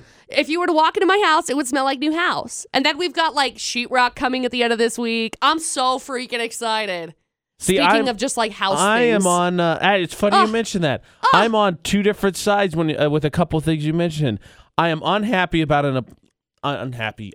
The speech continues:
Speaker 2: I'm, I have trepidation about one appliance that we're
Speaker 1: Okay.
Speaker 2: supposed to be getting in my house, and I actually have, uh, I'll, I'll do you, I'll do you proud on this. There's a purchase that I, I finally caved on in the household that we're gonna make that, uh, I gotta be honest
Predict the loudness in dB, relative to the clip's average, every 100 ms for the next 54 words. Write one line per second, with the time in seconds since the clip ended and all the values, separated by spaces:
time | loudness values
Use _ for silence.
0 | -2 0 0 -4 -12 _ _ _ _ _
1 | _ _ _ 0 2 0 0 2 2 2
2 | 0 0 0 0 -2 0 0 0 0 0
3 | 0 0 -2 0 2 0 0 -2 -2 0
4 | 0 0 0 0 -2 -2 -2 0 0 0
5 | -2 -4 0 2 0 2 2 2 0 -2
6 | -4 -2 -2 -2 -2 -2 0 0 -2 -6
7 | _ -6 -6 -4 -4 -2 -6 -8 -12 _
8 | _ _ _ -8 -4 0 0 0 -2 0
9 | 0 2 2 2 0 2 0 0 -4 -2
10 | -2 -2 -2 -2 -2 -2 -6 _ _ _
11 | _ _ -4 0 0 0 0 0 -2 -2
12 | -2 -4 -4 -2 0 -2 -2 -8 -4 -4
13 | 0 0 2 2 0 0 -2 -2 -4 -4
14 | -4 -6 -8 -16